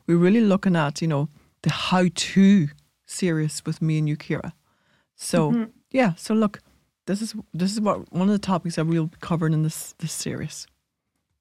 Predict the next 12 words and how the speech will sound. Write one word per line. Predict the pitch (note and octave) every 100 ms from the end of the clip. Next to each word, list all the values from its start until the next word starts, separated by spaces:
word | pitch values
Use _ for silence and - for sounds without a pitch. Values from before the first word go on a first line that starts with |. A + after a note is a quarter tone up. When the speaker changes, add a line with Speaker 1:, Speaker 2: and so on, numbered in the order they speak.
| _
Speaker 1:
So | _ - A#3 E3
where | - F3+
would | F3+
you | -
Speaker 2:
Yeah, | E3
Speaker 1:
like |
to | G#3+
Speaker 2:
great. | G3
Speaker 1:
start? | A3+ G#3+ - - - _ _ _ _ _ _ _ -
Speaker 2:
Great. | G3 C#4+ A3 G#3 A#3+
Well, | G#3+ A3
then | G#3+